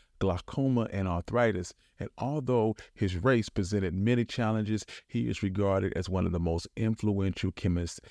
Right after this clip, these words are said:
in American history. Welcome, this is One Mic Black History, and I'm your host, Country Boy. And this episode is a special collaboration with the Petri Dish Science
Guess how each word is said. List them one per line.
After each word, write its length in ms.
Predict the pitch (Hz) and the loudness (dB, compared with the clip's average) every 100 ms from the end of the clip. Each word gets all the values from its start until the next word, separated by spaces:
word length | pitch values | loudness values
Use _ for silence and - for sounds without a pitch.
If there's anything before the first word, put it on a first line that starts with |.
| _ - | _ -4
in 120 | 80 | -2
American 560 | 78 80 80 80 82 | 0 0 0 -2 -4
history. 500 | 80 82 76 - 69 - _ _ _ - _ _ | -2 -2 -2 -4 -6 -8 _ _ _ -20 _ _
Welcome, 380 | 92 95 98 82 | 0 2 2 0
this 180 | 90 - | 0 0
is 120 | 95 | -2
One 220 | 87 85 | 0 0
Mic 260 | 85 82 80 | 2 2 0
Black 280 | 87 80 80 | 0 -2 0
History, 420 | 110 107 104 92 - - - | 0 0 2 0 0 -14 -8
and 160 | 90 98 - | -6 -6 -2
I'm 320 | 87 87 85 | 0 2 2
your 180 | 92 87 | 0 0
host, 460 | - 82 80 - - | 0 0 0 -4 -6
Country 300 | - 87 80 | 0 2 2
Boy. 340 | 71 90 82 71 _ _ | 0 -2 -2 -6 _ _
And 200 | 104 95 - | 0 0 2
this 280 | 107 113 - | 2 2 0
episode 680 | 113 113 101 101 104 95 90 - - | -2 -2 -2 -2 0 0 -2 -8 -4
is 120 | 107 | -2
a 120 | 98 95 | 0 -2
special 580 | - 110 101 - 82 | -2 0 0 0 -2
collaboration 960 | 78 - 85 82 78 80 104 113 - 95 - - _ | -2 -2 0 0 -2 0 2 2 2 0 -2 -12 _
with 260 | 110 110 - | -2 -2 -2
the 100 | 98 | -6
Petri 500 | - - 107 - 101 | -6 -4 -2 0 -2
Dish 380 | 90 90 82 - _ - | 0 0 -2 -8 _ -14
Science 600 | - - 85 80 71 | -6 -2 0 0 -2